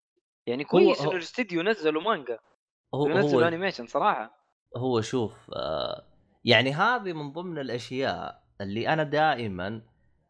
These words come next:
Speaker 2: آه، أتناقش فيها مع أصحاب المانجا. ما أحب أنا
Speaker 1: مم.
Speaker 2: الكاتب ينسخ لي المانجا ويحط لي إياه أنمي. ليش؟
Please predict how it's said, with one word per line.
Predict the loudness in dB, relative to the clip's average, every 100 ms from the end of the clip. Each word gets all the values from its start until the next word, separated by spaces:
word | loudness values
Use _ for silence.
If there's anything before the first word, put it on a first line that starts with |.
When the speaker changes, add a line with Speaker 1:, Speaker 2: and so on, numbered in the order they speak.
| _
Speaker 2:
آه، | -2 0 0
أتناقش | -2 0 0 0 -6
فيها | -6 -4 -2 -2
مع | 0 0
أصحاب | -2 -2 0 0
المانجا. | -2 -4 -6 -6 -8 -10 -12 _ _ _ _
ما | 4 6
أحب | 6 4 -4 -8 -10 -8
أنا | -6 -4
Speaker 1:
مم. | -6
Speaker 2:
الكاتب | -6 -2 0 0 -4 -8 -8 _ _ _
ينسخ | -6 -6 -2 -4 -2
لي | -6
المانجا | -2 -2 -2 -2
ويحط | -6 -6 -10 -8
لي | -4
إياه | -2 -2 -4
أنمي. | -6 -10 -14 _ -8
ليش؟ | -2 -2 -4 -14